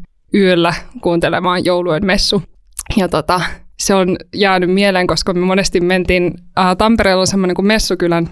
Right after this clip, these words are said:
vanha kivikirkko, ja se on tosi kylmä <laughs> talvella keskellä yötä, niin siellä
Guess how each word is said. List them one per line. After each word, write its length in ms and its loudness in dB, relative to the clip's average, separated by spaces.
vanha 300 0
kivikirkko, 720 -4
ja 60 -6
se 160 -4
on 220 -4
tosi 240 -4
kylmä 360 0
<laughs> 120 -8
talvella 480 -2
keskellä 460 0
yötä, 320 0
niin 160 -2
siellä 280 0